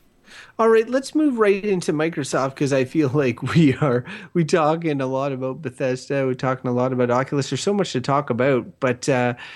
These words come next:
so Microsoft just finished their presser, um,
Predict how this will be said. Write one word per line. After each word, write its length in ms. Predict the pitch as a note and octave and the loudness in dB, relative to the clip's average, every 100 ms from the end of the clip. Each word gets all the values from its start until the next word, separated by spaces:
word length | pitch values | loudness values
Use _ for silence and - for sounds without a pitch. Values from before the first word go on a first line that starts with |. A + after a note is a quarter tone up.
| - | -20
so 180 | - F#3 | -2 2
Microsoft 800 | E3+ A3 B3 B3+ - F3+ E3+ E3 | 4 2 0 -6 0 2 2 -2
just 220 | - E3 | -6 -6
finished 360 | - D3+ C#3+ - | -2 -4 -2 -4
their 120 | C#3 | -6
presser, 680 | A#2+ C#3+ B2+ B2 C3+ C3+ - | -2 0 0 0 -2 -2 -4
um, 380 | C3 B2 B2 B2 | -4 -2 -2 -4